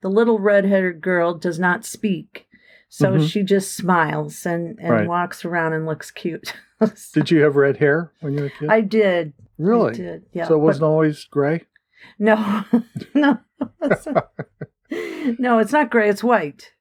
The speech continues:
Speaker 2: It's
Speaker 1: That's
Speaker 2: white.
Speaker 1: different.
Speaker 2: Okay. I'm s-, I'm
Speaker 1: <laughs>
Speaker 2: sorry. I'm sorry. At least it's not blue.
Speaker 1: <clears throat> True. Well, I don't know. I, I kinda like the, the blue hair <laughs> that I've
Speaker 2: Do
Speaker 1: been
Speaker 2: you?
Speaker 1: seeing. <laughs> Yeah.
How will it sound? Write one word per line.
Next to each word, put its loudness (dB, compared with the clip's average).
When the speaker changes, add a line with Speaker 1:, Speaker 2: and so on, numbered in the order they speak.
Speaker 2:
It's 0
Speaker 1:
That's -12
Speaker 2:
white. 4
Speaker 1:
different. 0
Speaker 2:
Okay. -4
I'm 2
s-, 2
I'm 0
Speaker 1:
<laughs> -12
Speaker 2:
sorry. -6
I'm -4
sorry. -14
At -8
least 4
it's 0
not 4
blue. 2
Speaker 1:
<clears throat> -20
True. 0
Well, 2
I 4
don't 2
know. 2
I, 0
I 4
kinda -2
like 2
the, 0
the -8
blue 0
hair -2
<laughs> -12
that 0
I've 2
Speaker 2:
Do 4
Speaker 1:
been 4
Speaker 2:
you? 2
Speaker 1:
seeing. -2
<laughs> -20
Yeah. -6